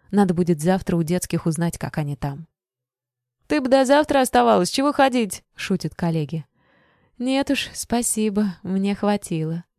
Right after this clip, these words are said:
В девятнадцать двадцать пять выхожу из роддома. Через двенадцать часов я снова зайду в эту дверь.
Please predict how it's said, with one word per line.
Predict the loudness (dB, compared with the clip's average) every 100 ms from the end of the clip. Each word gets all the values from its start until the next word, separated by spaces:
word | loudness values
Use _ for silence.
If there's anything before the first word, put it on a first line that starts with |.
| _ _ _ _ _ _ _
В | -4
девятнадцать | 0 0 0 -2 -4 -6
двадцать | -4 -6 -6 -10 -8
пять | -6 -6 -8 _ _ _ _ -4
выхожу | -2 2 0 0
из | -2 0
роддома. | 0 -2 -4 -6 -6 -8 -14 _ _ _ _ _ _ _ _
Через | 0 2 2
двенадцать | 0 0 -2 -2 -4
часов | -4 -4 -2 -2 -2
я | -4 -4
снова | -2 -2 -2
зайду | -2 -2 -2
в | -4
эту | -4 -4
дверь. | -4 -6 -6